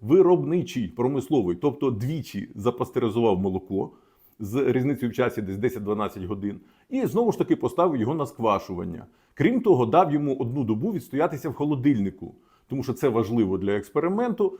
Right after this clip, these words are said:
Чим довше молоко знаходиться при низьких температурах, тим більше воно може обсіменятися психротрофними бактеріями. Про це я розкажу детально, зараз аналізуючи всі шість пунктів. І так,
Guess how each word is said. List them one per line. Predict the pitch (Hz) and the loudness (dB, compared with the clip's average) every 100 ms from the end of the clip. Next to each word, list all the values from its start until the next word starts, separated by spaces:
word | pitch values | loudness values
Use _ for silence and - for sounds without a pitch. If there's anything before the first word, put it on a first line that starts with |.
| _ - | _ -10
Чим | 190 190 - | -6 -6 -6
довше | 104 175 143 - 104 95 - _ | 2 6 6 4 -6 -6 -10 _
молоко | 120 143 151 - 117 90 - | -2 2 0 2 0 0 -4
знаходиться | 120 135 127 98 - - | -6 -4 -4 -4 -6 -10
при | - 143 147 | -2 -2 0
низьких | 120 139 - 131 - | -2 -4 -8 -12 -10
температурах, | 101 95 101 - 196 240 226 - _ _ - | -10 -4 -4 -2 -4 -4 -6 -10 _ _ 0
тим | 160 | 0
більше | 127 139 208 - 190 107 | 2 -2 -4 -2 -2 0
воно | 107 143 139 107 - _ _ _ 117 | 0 0 0 -2 -4 _ _ _ -2
може | 139 135 95 98 - | 2 2 2 -2 0
обсіменятися | 135 - - 123 107 113 151 220 - 170 | -2 -2 -4 -2 0 0 0 -2 -2 -4
психротрофними | - 170 131 127 165 185 165 147 | 2 2 2 2 2 2 -2 0
бактеріями. | 170 175 151 131 101 92 92 | -2 2 4 4 4 0 -2
Про | 139 | -6
це | - 151 | -2 2
я | 120 | 2
розкажу | 120 123 104 | 2 0 0
детально, | 104 110 220 240 214 196 - _ | 0 2 4 2 2 -6 -12 _
зараз | 107 170 208 165 | 2 4 4 0
аналізуючи | - 127 123 113 120 185 190 190 - | -2 0 0 -2 -4 -4 -6 -8 -10
всі | - - 120 120 | -12 -12 -12 -10
шість | 151 127 - | -10 -10 -6
пунктів. | 104 90 - - | -6 -4 -8 -4
І | |
так, | - 95 - | 2 2 2